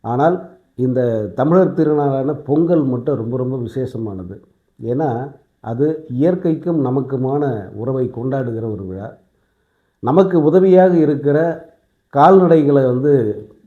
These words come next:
அஹ், நன்றியோட அந்த கால்நடைகளுக்கு நம்ம எடுக்கிற விழா.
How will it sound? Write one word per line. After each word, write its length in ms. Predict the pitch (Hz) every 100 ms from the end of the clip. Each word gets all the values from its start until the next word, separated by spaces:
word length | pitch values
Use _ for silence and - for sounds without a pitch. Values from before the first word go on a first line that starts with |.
| -
அஹ், 160 | 120
நன்றியோட 760 | 117 151 160 165 165 170 139 -
அந்த 360 | - 127 123 113
கால்நடைகளுக்கு 920 | 127 147 143 135 120 110 131 135 139
நம்ம 400 | 113 117 123 110 101
எடுக்கிற 440 | 123 139 131 110
விழா. 220 | 98 101